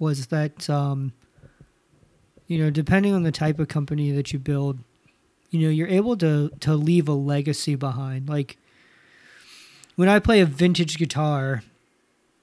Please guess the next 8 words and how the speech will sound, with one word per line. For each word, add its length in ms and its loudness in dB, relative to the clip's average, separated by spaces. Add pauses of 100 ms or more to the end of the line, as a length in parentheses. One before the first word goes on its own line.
I 120 2
think 220 2
about, 440 -2 (960)
you 60 0
know, 120 4
the 120 0
luthier 720 -2
who, 500 -2